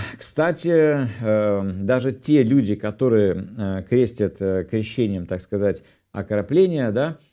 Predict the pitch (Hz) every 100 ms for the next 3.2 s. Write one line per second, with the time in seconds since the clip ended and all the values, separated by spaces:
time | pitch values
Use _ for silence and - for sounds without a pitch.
0 | _ _ - 101 101 98 98 98 107 147
1 | - 127 110 113 110 110 131 139 107 135
2 | 143 131 120 107 98 98 120 113 95 90
3 | -